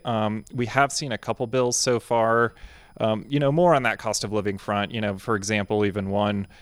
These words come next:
that would reimburse residents if they have something stolen off of their front porch, giving them money to, to put a lockbox out there, you know, which is an issue I know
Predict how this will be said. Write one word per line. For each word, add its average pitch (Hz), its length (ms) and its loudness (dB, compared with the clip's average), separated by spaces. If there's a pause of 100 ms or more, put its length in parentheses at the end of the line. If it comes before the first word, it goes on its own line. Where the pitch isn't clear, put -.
(220)
that 107 220 2
would 107 280 0
reimburse 107 920 0
residents 104 680 -2
if 95 140 -8
they 104 80 -2
have 101 220 -2
something 98 520 -4 (280)
stolen 117 480 2
off 101 180 -2
of 98 80 -6
their 98 140 -4
front - 280 -6
porch, 113 460 0
giving 101 280 -2
them 95 120 -6
money 95 320 -4
to, 95 300 -4
to - 160 -12
put 98 160 -4
a - 20 -2
lockbox 98 640 -4
out 98 220 -6
there, 92 320 -4
you 98 60 -12
know, 92 100 -6
which 90 140 -10
is 92 100 -8
an 95 80 -6
issue 95 300 -4
I 92 80 -6
know 92 260 -4